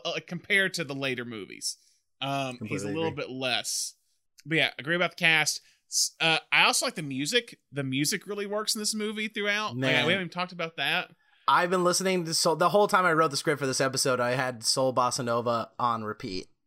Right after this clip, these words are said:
Speaker 1: Yeah.
Speaker 2: Like,
Speaker 1: By
Speaker 2: that
Speaker 1: Quincy
Speaker 2: movie,
Speaker 1: Jones. Yeah, yeah, yeah.
Speaker 2: you forget how that, when you hear that song, it takes you back to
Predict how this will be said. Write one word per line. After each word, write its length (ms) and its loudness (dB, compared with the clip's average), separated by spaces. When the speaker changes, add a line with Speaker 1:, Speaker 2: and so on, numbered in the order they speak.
Speaker 1:
Yeah. 300 8
Speaker 2:
Like, 160 4
Speaker 1:
By 60 6
Speaker 2:
that 80 4
Speaker 1:
Quincy 80 4
Speaker 2:
movie, 140 6
Speaker 1:
Jones. 40 2
Yeah, 80 4
yeah, 180 2
yeah. 140 6
Speaker 2:
you 120 6
forget 720 2
how 300 2
that, 280 0
when 120 2
you 120 2
hear 240 2
that 240 0
song, 540 2
it 260 -2
takes 340 -2
you 160 0
back 480 -2
to 320 -2